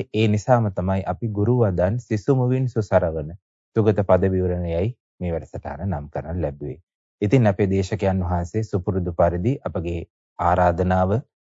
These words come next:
පිළි අරගෙන අප කෙරෙහි අනුකම්පාවෙන් සියස මැදිරි සංකීර්ණ පරිශ්‍රයට අදත් වැඩමවා සිටිනවා. අපි වැඩසටහන පටන් ගැනීමට ප්‍රථම උන්වහන්සේව පාද නමස්කාර පූර්වකව පිළිගෙන සිටිමු.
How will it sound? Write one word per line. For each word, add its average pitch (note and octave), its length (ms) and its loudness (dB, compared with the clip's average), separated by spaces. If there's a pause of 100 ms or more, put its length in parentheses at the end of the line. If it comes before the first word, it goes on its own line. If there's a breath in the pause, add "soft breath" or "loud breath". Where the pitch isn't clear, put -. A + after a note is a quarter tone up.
(260)
පිළි F#2+ 220 4
අරගෙන G2+ 320 4
අප G2 160 0
කෙරෙහි F2+ 320 0
අනුකම්පාවෙන් F2+ 800 0
සියස G#2 300 -2
මැදිරි F2+ 340 -2
සංකීර්ණ E2 600 -4
පරිශ්‍රයට E2 540 -6
අදත් F2 340 -2
වැඩමවා E2 500 -4
සිටිනවා. F#2+ 480 -4 (680)
අපි C3+ 200 4 (380)
වැඩසටහන G#2 600 2
පටන් A2+ 400 4
ගැනීමට G#2+ 380 2
ප්‍රථම A2+ 380 4
උන්වහන්සේව G2 720 2
පාද F2 260 2
නමස්කාර G2 600 0
පූර්වකව G#2 460 2
පිළිගෙන E2+ 440 -2
සිටිමු. D2 360 -10